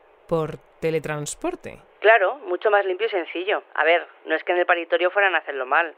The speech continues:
Speaker 2: pero comentándolo con Gonzalo se nos ocurrió que igual a Gustavo le hacía ilusión teletransportar a Ramón de mi útero al exterior, y así me evitaba cesáreas o desgarros o cualquier complicación.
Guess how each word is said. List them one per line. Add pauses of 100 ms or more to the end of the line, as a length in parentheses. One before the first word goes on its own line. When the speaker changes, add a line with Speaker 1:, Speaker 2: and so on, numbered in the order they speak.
Speaker 2:
pero
comentándolo
con
Gonzalo
se
nos
ocurrió
que
igual
a
Gustavo
le
hacía
ilusión
teletransportar
a
Ramón
de
mi
útero
al
exterior, (320)
y
así
me
evitaba
cesáreas
o
desgarros (260)
o
cualquier
complicación.